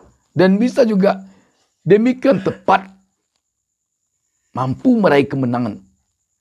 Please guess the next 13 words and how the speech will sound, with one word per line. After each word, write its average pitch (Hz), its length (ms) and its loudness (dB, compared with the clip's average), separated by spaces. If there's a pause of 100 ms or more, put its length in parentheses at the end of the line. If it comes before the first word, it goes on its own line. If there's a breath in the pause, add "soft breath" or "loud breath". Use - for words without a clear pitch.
(420)
Contoh, 113 600 -2 (1200)
ketika 262 800 0
orang 233 560 2
atau 190 240 0
partai 180 480 0
lain 226 480 0
belum 180 240 0
menentukan 190 560 -6
sikap 190 320 -6
siapa 185 480 0
yang 190 80 -6
akan 180 160 -4
dicalonkannya 165 760 -2